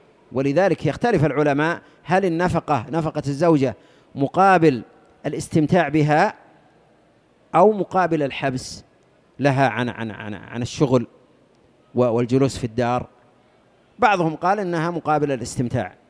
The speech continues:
كما أنك تستمتع بها ت-، تجب عليك نفقتها. نفقتها. فإذن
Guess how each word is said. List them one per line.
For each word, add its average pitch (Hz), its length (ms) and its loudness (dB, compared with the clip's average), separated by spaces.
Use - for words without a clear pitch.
كما 143 240 -6
أنك 127 140 -8
تستمتع 139 320 -6
بها 160 160 -4
ت-، - 160 -10
تجب 127 360 -4
عليك 131 540 -4
نفقتها. 120 640 -4
نفقتها. 117 560 -6
فإذن 220 640 0